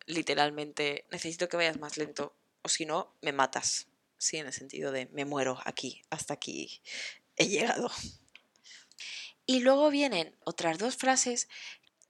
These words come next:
que creo que las dos se viralizaron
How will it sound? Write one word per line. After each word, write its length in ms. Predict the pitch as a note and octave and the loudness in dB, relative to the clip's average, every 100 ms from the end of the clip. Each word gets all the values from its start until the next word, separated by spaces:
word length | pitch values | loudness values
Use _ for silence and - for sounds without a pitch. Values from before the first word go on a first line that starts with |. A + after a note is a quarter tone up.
| - _ _ | -20 _ _
que 200 | A3 A3 | 0 2
creo 460 | - B3 D#4 A4 | 4 6 6 4
que 460 | - A3+ G#3+ G3 F3 | 2 6 8 6 4
las 320 | - F#3+ F#3+ | 4 2 2
dos 240 | F#3 A3 C#4+ | 0 0 2
se 140 | C4+ | 2
viralizaron 720 | A3 F3+ E3+ E3 F3+ F3+ A3+ | 4 4 2 0 -4 -4 -4